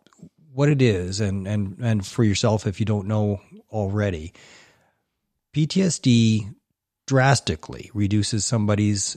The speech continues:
um, ability to create an income. Not in every case, but in many, many cases. And that can translate to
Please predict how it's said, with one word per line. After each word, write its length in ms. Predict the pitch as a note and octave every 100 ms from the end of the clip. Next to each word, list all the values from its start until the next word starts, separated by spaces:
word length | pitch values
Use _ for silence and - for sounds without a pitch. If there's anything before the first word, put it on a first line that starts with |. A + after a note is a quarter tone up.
| - -
um, 640 | A2 G2 G2 G2 F#2+ F#2+ - _ _ _ -
ability 440 | A2+ A#2+ A2 G#2+
to 100 | -
create 240 | - G#2+
an 100 | G2
income. 400 | F#2+ F#2+ - C#2+ F#2
Not 180 | B2
in 100 | C#3
every 200 | B2+ C3
case, 300 | C3 C3 C#3+
but 160 | - A2
in 220 | G2+ G2
many, 240 | G#2 G#2+ G2+
many 260 | F#2 F2+
cases. 580 | - F2 F#2 - - - _ _ _ _
And 440 | A#2 G#2 G2+ G2+ -
that 500 | G#2 A2+ A#2+ A#2 - - - - - _ _ _ _ _ _ _ _
can 320 | B2+ G#2+ G2
translate 640 | - B2 A2+ G2 G#2 G2+ -
to 500 | - G2+ F#2+ F#2+